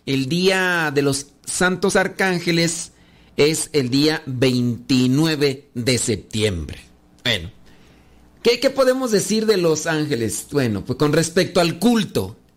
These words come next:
que de verdad, eh, el culto que se le da a veces a los ángeles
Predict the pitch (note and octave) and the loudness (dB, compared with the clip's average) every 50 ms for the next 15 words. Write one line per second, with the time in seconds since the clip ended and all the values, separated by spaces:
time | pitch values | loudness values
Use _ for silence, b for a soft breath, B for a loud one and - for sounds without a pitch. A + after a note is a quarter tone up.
0 | _ _ _ _ _ _ _ _ _ - D3+ D#3+ D#3+ D#3 E3 E3 D#3+ - - - | _ _ _ _ _ _ _ _ _ -2 0 2 2 2 0 -2 -4 -8 -10 -14
1 | - - - b b b b b b b _ _ _ _ - - D#3 C#3+ E3+ E3+ | -20 -20 -20 b b b b b b b _ _ _ _ -4 -2 0 0 2 2
2 | F3 A3+ A#3+ A3+ E3 - - - D#3 D#3 D#3 D#3+ D#3+ D#3+ D#3+ D#3+ D#3 - E3+ E3 | 2 2 0 0 -4 -6 -6 -2 0 0 2 2 2 2 2 0 0 0 0 -2
3 | D3+ - - - B3+ D4+ D4+ A3 D3+ - F3 D#3 D3+ - D3+ - - D#3 C#3+ C#3+ | -2 -2 0 2 2 4 2 2 0 -2 -2 -2 0 -2 -4 0 2 2 2 2
4 | D3+ D3+ G3+ G#3 F#3+ A3 A3+ A3 A3+ G#3 - - - D#3 D#3 D3 C#3+ C#3 C#3 - | 2 2 0 0 2 2 2 2 0 -2 -2 -2 -2 0 2 2 2 0 -2 -2
5 | - F3+ F3+ E3 E3 - C3 C3 B2 B2 B2 - - - - | -2 0 0 0 0 -2 -2 0 0 0 -2 -2 -6 -10 -12